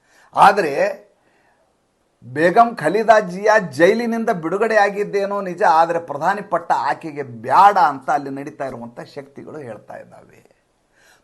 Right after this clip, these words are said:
ನೋಡಿ, ಒಬ್ಬ ವಿಚಾರ ವ್ಯಾಧಿ ಅಧಿಕಾರದಾಹಿ ಆಗಿಬಿಟ್ರೆ ಏನಾಗತ್ತೆ ಅನ್ನೋದಕ್ಕೆ ಈತನಿಗಿಂತ, ಮೊಹಮ್ಮದ್ ಯೂನಸ್ಗಿಂತ ಒಳ್ಳೆ ಉದಾಹರಣೆ ನಿಮ್ಗೆ ಸಿಗ್ಲಿಕ್ಕೆ ಸಾಧ್ಯವೇ ಇಲ್ಲ.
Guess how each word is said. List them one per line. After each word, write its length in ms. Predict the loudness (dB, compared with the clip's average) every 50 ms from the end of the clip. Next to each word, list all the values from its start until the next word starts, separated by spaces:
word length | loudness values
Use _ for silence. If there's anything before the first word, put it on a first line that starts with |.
| -8
ನೋಡಿ, 460 | -6 -4 -4 -4 -4 -6 -8 -10 -14
ಒಬ್ಬ 200 | -14 -16 -14 -12
ವಿಚಾರ 460 | -12 -12 -12 -14 -4 0 0 2 2 0
ವ್ಯಾಧಿ 800 | -2 -2 -4 -4 -4 -4 -8 -12 -12 -12 -14 -14 -16 -18 -20 _ _ _ _ _ _ _ _ _ _ -8
ಅಧಿಕಾರದಾಹಿ 960 | -6 -4 -2 -4 2 6 6 8 8 8 6 4 2 2 2 2 0 0
ಆಗಿಬಿಟ್ರೆ 460 | 0 0 0 -2 -8 -10 -10 -10 -10 -8
ಏನಾಗತ್ತೆ 560 | -8 -6 -4 -4 -4 -6 -6 -10 -12 -12 -12
ಅನ್ನೋದಕ್ಕೆ 420 | -12 -12 -12 -14 -14 -14 -12 -12
ಈತನಿಗಿಂತ, 680 | -12 -12 -10 -12 -12 -12 -12 -12 -12 -12 -12 -12 -10 -10
ಮೊಹಮ್ಮದ್ 520 | -10 -10 -8 -8 -8 -8 -8 -10 -12 -10
ಯೂನಸ್ಗಿಂತ 540 | -12 -14 -14 -16 -16 -16 -16 -18 -8 0 2 2 2 2 -4 -12 _ _ _ _ _ -12
ಒಳ್ಳೆ 220 | -8 -6 -4 -2 -2
ಉದಾಹರಣೆ 480 | -2 0 0 0 -2 -2 -2 -6 -8
ನಿಮ್ಗೆ 260 | -12 -12 -14 -14 -16
ಸಿಗ್ಲಿಕ್ಕೆ 340 | -16 -16 -16 -16 -18 -18 -18
ಸಾಧ್ಯವೇ 420 | -18 -18 -18 -16 -18 -16 -16 -14 -16
ಇಲ್ಲ. 160 | -16 -18